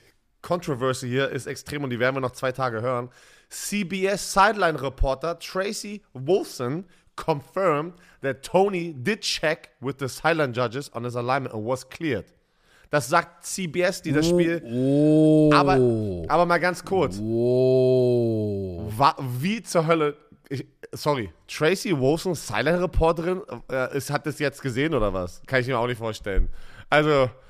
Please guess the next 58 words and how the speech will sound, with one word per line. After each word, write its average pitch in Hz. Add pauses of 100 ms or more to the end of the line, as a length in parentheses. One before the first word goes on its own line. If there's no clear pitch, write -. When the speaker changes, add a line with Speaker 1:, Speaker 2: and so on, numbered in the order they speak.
(320)
Speaker 1:
weiß 135
ich 123
nicht, 120
ob 127
die 127
da 143
nur 147
ein 120
bisschen 151
Spice -
mit 190
reinwirft 190
in, 180
in, 175
in 180
diese 170
Controversy, 190
weil 135
wo 143
soll 139
sie 147
das 151
denn 135
gecheckt 123
haben? 101 (800)
Denkst 123
du, 131
die 127
haben, 123
die 127
haben's 127
dir 127
gesagt? 117
Weil 127
sie 160
sagt, 175
„I 147
can -
confirm 175
that 147
he 165
can, 151 (380)
he 170
can 165
confirm 147
this.“ 107
Das -
hat 90
sie 120
getweetet. 101 (680)
Oh 160
Mann, 120
oh, 175
das 165
ist, 131 (180)
also 180
pass 160
auf. 123